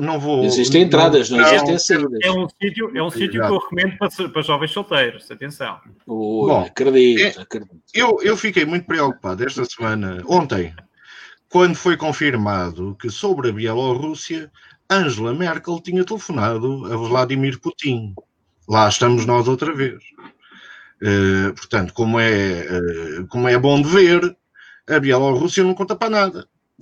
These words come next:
Speaker 1: A Biel-,
Speaker 3: Exatamente.
Speaker 1: e o povo, o povo da Bielorrússia não conta para nada. E os
Speaker 3: É.
Speaker 1: funcionários da, da, da ferrovia que foram dizer aquela frase que tu há bocado disseste, que eu não, não sei como é que
Speaker 3: O
Speaker 1: se diz.
Speaker 3: Radi, o Radi.
Speaker 1: Pronto, eh, esses, eh, não contam para nada porque já temos,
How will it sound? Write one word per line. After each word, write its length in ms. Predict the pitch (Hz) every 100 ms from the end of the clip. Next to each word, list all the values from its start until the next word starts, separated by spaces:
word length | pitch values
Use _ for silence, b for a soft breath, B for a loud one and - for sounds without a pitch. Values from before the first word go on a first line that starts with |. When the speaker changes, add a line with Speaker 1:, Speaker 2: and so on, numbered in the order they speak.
| _ -
Speaker 1:
A 20 |
Biel-, 160 | -
Speaker 3:
Exatamente. 280 | 107 110 123
Speaker 1:
e 40 | 127
o 80 |
povo, 300 | - 175 147 113 -
o 80 | 131
povo 260 | 190 120
da 120 | 113
Bielorrússia 600 | 101 127 131 156 214 196 208
não 140 | 196
conta 240 | 208 202
para 160 | 185 214
nada. 360 | 208 196 180 143
E 120 | 127
os 80 | 123
Speaker 3:
É. 20 |
Speaker 1:
funcionários 720 | 139 156 156 151 139 127 107
da, 360 | 123 117 95 B B B 101
da, 260 | 113 113
da 120 | 110 110
ferrovia 800 | 143 127 131 123 170 151 117
que 80 | 107
foram 320 | - 127 123
dizer 500 | 120 127 117 143 127
aquela 380 | 104 101 117 113
frase 380 | 104 127 123 - _
que 120 | 104
tu 220 | - 110 107
há 80 | 107
bocado 260 | - 110
disseste, 460 | 104 104 131 107 -
que 80 | 95
eu 40 |
não, 200 | 95 90
não 220 | 87 87 90
sei 160 | 98
como 140 | 98 101
é 20 |
que 60 | 151
Speaker 3:
O 40 |
Speaker 1:
se 40 | 139
diz. 60 |
Speaker 3:
Radi, 320 | 156 139 151
o 100 | 139
Radi. 380 | 123 131 131 120 _ _ _ _ -
Speaker 1:
Pronto, 380 | 113 - - -
eh, 960 | 131 131 131 127 123 123 123 123 123 120
esses, 360 | 147 151 - 143
eh, 60 | - 151 135 139
não 180 | 151
contam 300 | 175 175 185
para 160 | 180 185
nada 300 | 185 190 190
porque 280 | 208 202 151
já 200 | 143 127
temos, 400 | 127 123 127